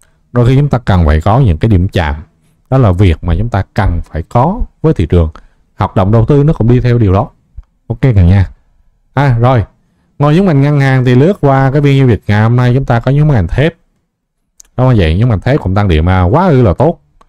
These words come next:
Đấy thì, à, à, mình cũng, à, nghĩa là một, à, người rất là thích cổ phiếu của các nhóm thép, và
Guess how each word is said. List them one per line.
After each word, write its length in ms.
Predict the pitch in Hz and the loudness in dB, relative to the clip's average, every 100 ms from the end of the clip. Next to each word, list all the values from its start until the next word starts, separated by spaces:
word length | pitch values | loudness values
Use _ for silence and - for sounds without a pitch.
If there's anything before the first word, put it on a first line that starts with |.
| _ _ _ - | _ _ _ -4
Đấy 180 | 117 147 | 0 0
thì, 200 | 127 120 | 2 2
à, 180 | 113 110 _ _ _ _ | 0 -2 _ _ _ _
à, 320 | 113 110 117 | -4 0 2
mình 200 | 113 110 | 2 0
cũng, 160 | 104 107 | 0 0
à, 480 | 143 139 131 131 135 135 | 0 0 0 -4 -8 -6
nghĩa 320 | 135 110 143 | 0 2 2
là 100 | 170 | 2
một, 220 | 127 90 | 0 0
à, 100 | 110 107 110 110 101 101 104 101 95 92 92 - - - _ - - | 0 0 2 2 2 0 -2 -2 -2 -2 -4 -8 -18 -20 _ -16 -2
người 360 | 135 139 131 | 2 4 2
rất 200 | 147 - | 0 0
là 240 | 147 139 127 | -2 0 -2
thích 160 | - - - | -6 -14 -6
cổ 160 | 78 | -2
phiếu 200 | 104 196 | 0 0
của 120 | 107 113 | 0 -2
các 160 | 165 | -2
nhóm 120 | 160 | -4
thép, 220 | 147 220 - | -2 -4 0
và 200 | 117 | -2